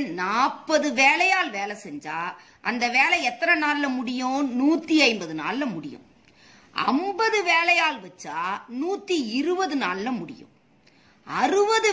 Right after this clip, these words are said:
வேலையாள் வச்சா நூறு நாள்ல முடியும். எழுபத்தஞ்சு வேலையாட்கள் வேலையை செஞ்சாங்கன்னா எண்பது நாட்கள்ல முடியும்னு ஒரு அட்டவணை கொடுத்திருக்கிறாங்க. இங்க வேலையாள்களின் எண்ணிக்கை வந்து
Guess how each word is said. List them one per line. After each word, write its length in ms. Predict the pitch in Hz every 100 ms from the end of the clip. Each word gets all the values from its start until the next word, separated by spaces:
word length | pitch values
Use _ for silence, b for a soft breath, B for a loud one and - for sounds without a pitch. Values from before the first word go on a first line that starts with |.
| 330
வேலையாள் 460 | 302 311 311 285 226
வச்சா 360 | 208 - 202 202 220 - - 208 214 247
நூறு 360 | 311 381 392 311
நாள்ல 260 | 220 190 180 240
முடியும். 280 | 175 - - _ _ _ b b b b
எழுபத்தஞ்சு 920 | 190 214 294 370 440 440 - 403 370 339
வேலையாட்கள் 680 | 302 320 349 339 - 294 240
வேலையை 260 | 240 262 269
செஞ்சாங்கன்னா 600 | - 220 190 202 175 147 285 - 208
எண்பது 360 | 262 330 349 302 269
நாட்கள்ல 440 | 170 175 233 240 226
முடியும்னு 360 | 170 151 208 359
ஒரு 120 | 294 330
அட்டவணை 440 | 240 - 381 330 202
கொடுத்திருக்கிறாங்க. 640 | - 220 254 226 160 113 - _ _ b b b b
இங்க 140 | 190 196 240
வேலையாள்களின் 880 | 311 370 381 349 339 302 285 262 240 208
எண்ணிக்கை 460 | 247 311 370 370 302
வந்து 240 | 202 254